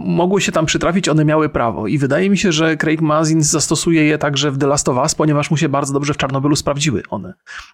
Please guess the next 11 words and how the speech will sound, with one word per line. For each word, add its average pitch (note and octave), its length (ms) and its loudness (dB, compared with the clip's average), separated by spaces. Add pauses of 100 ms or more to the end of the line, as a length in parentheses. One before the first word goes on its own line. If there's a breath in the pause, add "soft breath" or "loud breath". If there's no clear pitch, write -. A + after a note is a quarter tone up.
E, D3 160 0
i D3+ 200 0
że, D3+ 340 0
że, D3+ 120 0 (140)
że D#3+ 180 0
dla D3+ 160 2
niego E3 240 2
to F3 100 0
też E3 180 -2
była, D#3 160 0
bo D3+ 220 0